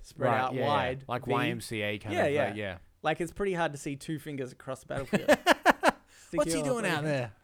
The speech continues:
Speaker 1: Maybe it's they tried that once and then too many people just got accidentally stabbed with the swords. <laughs> No, sheath your swords first and then do the act. Oh,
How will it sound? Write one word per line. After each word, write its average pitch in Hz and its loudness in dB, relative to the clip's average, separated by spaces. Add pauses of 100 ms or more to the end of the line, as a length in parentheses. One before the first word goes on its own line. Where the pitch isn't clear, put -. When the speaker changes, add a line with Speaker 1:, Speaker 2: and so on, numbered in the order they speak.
(200)
Speaker 1:
Maybe 220 -2
it's 240 -8
they 170 0
tried 165 0
that 139 0
once 131 -8
and 143 -10
then 139 -6
too 156 -8
many 151 -6
people 139 -6
just 127 -12
got 139 -2
accidentally 135 -10
stabbed 131 -10
with 147 -6
the 156 2
swords. 208 2
<laughs> 202 4 (420)
No, 170 2
sheath 240 0
your 233 0
swords 208 0
first 202 2
and 190 4
then 208 4 (100)
do 202 6
the 190 4
act. 175 -2
Oh, 175 4